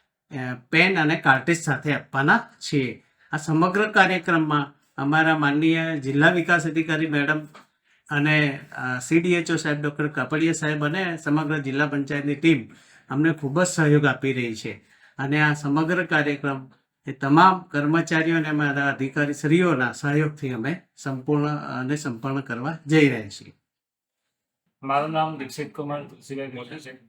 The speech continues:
Speaker 2: અમે સુંઢિયાના રહેવાસી છે. અમે વિસનગર રહીએ છીએ. તો લાસ્ટ બે વર્ષથી મારા બાબાને, અ, ડાયાબિટીસની અસર થયેલી હતી. અમે અહીંયા વિસનગર આ જી ડી, આ જી ડી ગવર્મેન્ટ સિવિલ હોસ્પિટલમાં અમે બતાવ્યું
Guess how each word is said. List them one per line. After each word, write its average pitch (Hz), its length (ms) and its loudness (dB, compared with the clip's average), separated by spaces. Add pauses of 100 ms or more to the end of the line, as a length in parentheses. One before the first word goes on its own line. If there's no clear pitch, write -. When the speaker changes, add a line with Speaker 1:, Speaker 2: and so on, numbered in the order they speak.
(220)
Speaker 2:
અમે 131 140 -14
સુંઢિયાના 131 480 -10
રહેવાસી 135 420 -8
છે. 127 180 -12
અમે 120 380 -20
વિસનગર 117 480 -18
રહીએ 110 220 -12
છીએ. 127 300 -20 (760)
તો 139 100 -6 (520)
લાસ્ટ 151 600 -2
બે 143 120 -2
વર્ષથી 147 520 -6
મારા 143 220 -4
બાબાને, 135 520 -4 (380)
અ, 120 340 -10
ડાયાબિટીસની 135 600 -4
અસર 135 340 -10
થયેલી 143 240 -8
હતી. 135 260 -18 (720)
અમે 135 240 -10
અહીંયા 135 300 -4
વિસનગર 135 540 -6
આ 135 200 -6
જી - 380 -12
ડી, 135 120 -6
આ 123 200 -6 (520)
જી 135 340 -14
ડી 139 120 -6
ગવર્મેન્ટ 135 540 -4
સિવિલ 135 300 -10
હોસ્પિટલમાં 135 540 -8
અમે 139 60 -8
બતાવ્યું 123 680 -6